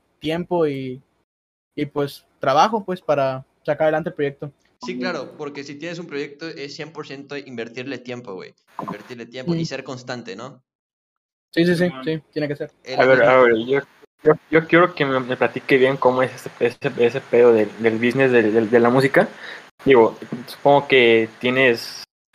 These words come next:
Speaker 4: algún tipo de contrato con alguna productora. ¿Tendrás manager ya? ¿O todavía no llegas a ese punto?
Speaker 1: No llego al punto de tener manager, pero hay una persona que es David, que es como el que me guía mucho en ese timo-, en todo ese tipo de cosas. Es el que me consigue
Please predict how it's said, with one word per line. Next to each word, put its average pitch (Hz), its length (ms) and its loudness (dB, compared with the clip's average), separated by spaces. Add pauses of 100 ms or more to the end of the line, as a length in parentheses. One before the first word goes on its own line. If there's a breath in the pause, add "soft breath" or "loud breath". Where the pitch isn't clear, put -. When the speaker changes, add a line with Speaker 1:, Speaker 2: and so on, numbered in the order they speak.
Speaker 4:
algún 117 300 0
tipo - 260 2
de 117 120 4
contrato 117 420 0
con 117 220 2
alguna 120 360 2
productora. 120 640 4 (600)
¿Tendrás 117 340 2
manager 131 540 2
ya? 120 280 4 (540)
¿O 120 140 2
todavía 131 220 2
no 135 100 2
llegas 135 240 4
a 135 60 -6
ese 131 120 -4
punto? 123 300 -8 (840)
Speaker 1:
No 214 200 0
llego 254 180 4
al 262 120 0
punto 269 240 -4
de 247 60 -14
tener 208 220 -4
manager, 254 460 -4
pero 196 200 2
hay 190 200 2
una 214 120 -2
persona 208 420 -6
que 156 120 -4
es 175 140 -4
David, 196 300 -2
que 180 80 -2
es 180 120 -4
como 160 600 -4 (400)
el 160 140 -4
que 175 100 -2
me 180 100 -4
guía 190 220 0
mucho 214 280 -2
en 185 60 -4
ese 196 140 -6
timo-, 196 240 -6
en 165 240 -8
todo 170 140 -2
ese 170 80 -10
tipo 180 160 -6
de 175 80 -2
cosas. 175 300 -2
Es - 60 -20
el 175 100 -6
que 175 100 -8
me 156 100 -10
consigue 160 800 -4